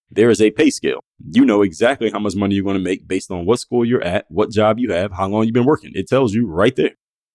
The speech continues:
There's literally a ceiling on how much money you can make given how much time you got left. Is this true or not? Yes, it is. So if you wanna make a hundred thousand dollars per month, you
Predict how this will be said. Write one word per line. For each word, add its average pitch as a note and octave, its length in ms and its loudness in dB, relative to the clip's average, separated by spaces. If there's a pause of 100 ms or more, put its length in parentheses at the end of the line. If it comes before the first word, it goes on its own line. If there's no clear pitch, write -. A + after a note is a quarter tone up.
(120)
There's F#2 300 0
literally A#2 400 4
a A2+ 80 2
ceiling A#2 400 0
on A2 60 -2
how A2 80 0
much A2+ 140 0
money B2+ 200 0
you A2 120 -4
can A2 140 -6
make G2+ 220 -2
given G2+ 220 -2
how G#2 80 -6
much A2 160 -8
time F#2+ 200 -2
you A2 80 0
got A#2 180 2
left. - 280 -4 (420)
Is F2 120 -16
this G2 120 -6
true C3 200 2
or C3 60 4
not? D3 200 -2 (260)
Yes, F#2 220 -6
it B2 60 -4
is. - 320 -4 (600)
So - 140 -6
if E2 80 -6
you A#2 80 4
wanna B2+ 120 4
make B2 120 2
a A#2 60 -2
hundred A#2 180 -2
thousand A#2 240 2
dollars A#2 220 2
per A#2+ 160 0
month, C3+ 320 -2
you C3+ 340 0